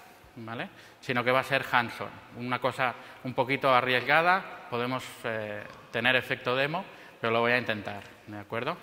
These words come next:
Otra de las personas que estaba allí en London Lean Kanban Days era Daniel Vacanti.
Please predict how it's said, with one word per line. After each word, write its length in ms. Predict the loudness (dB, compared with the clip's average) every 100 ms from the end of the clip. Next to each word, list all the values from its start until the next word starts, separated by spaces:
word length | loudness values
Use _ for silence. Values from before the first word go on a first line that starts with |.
| -18 -20 -6
Otra 220 | 0 4
de 40 | 4
las 140 | 2
personas 420 | -2 -4 -2 -2
que 60 | -4
estaba 240 | 0 2
allí 260 | 2 2 0
en 400 | 0 -4 -4 -2
London 300 | -2 -2 -2
Lean 140 | -2
Kanban 340 | -2 -2 -2 0
Days 280 | 0 -2 -10 -18 -18 -2
era 220 | 2 4
Daniel 300 | 2 0 0
Vacanti. 480 | 0 0 0 -2